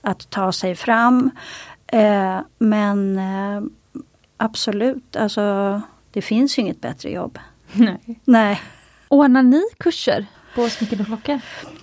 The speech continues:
Speaker 1: Ja, vi har haft, eh, smycken, eh, vi har haft kurser för, eh, värderingar. Och så har vi haft kurser för ädelstenar. Och sen samarbetar ju vi med Sveriges Gemmologiska Riksförening.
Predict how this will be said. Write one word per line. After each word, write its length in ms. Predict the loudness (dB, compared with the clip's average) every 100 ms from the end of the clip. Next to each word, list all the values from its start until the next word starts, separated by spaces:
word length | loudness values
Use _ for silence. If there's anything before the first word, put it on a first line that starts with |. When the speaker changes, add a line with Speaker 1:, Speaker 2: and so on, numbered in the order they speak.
| _ -8
Speaker 1:
Ja, 440 | 2 6 8 6 4
vi 160 | 4 6 6
har 160 | 4
haft, 680 | 2 2 2 -2 -16 -18 -10 0
eh, 560 | 2 4 4 4 2 0
smycken, 840 | 0 0 0 -4 -6 -4 -2 -4 -2
eh, 160 | 2 4
vi 100 | 6
har 80 | 4
haft 240 | 4 0
kurser 500 | 0 2 2 2 0
för, 640 | -2 2 4 4 4 0 -4 -14 -8
eh, 140 | -4
värderingar. 640 | -2 0 0 0 2 2 0 -4 _ _ _ _ _ _ _ _ -14 -4
Och 140 | -4
så 100 | 0
har 140 | 0 2
vi 80 | 2
haft 320 | 0 -2 -4
kurser 500 | -2 -2 -2 -2 -2
för 380 | -4 -4 -2 -4
ädelstenar. 760 | -6 -4 -8 -8 -4 2 2 2 -2 _ _ -20 -20 -20 -20 -8
Och 160 | 0 0
sen 280 | 2 0 2
samarbetar 760 | 4 4 6 4 2 2 4
ju 100 | 4
vi 220 | 4 2
med 180 | 0 -2
Sveriges 420 | 0 0 0 -4
Gemmologiska 520 | -4 -4 -4 -6 -4 -6
Riksförening. 760 | -6 -6 -2 2 2 2 -6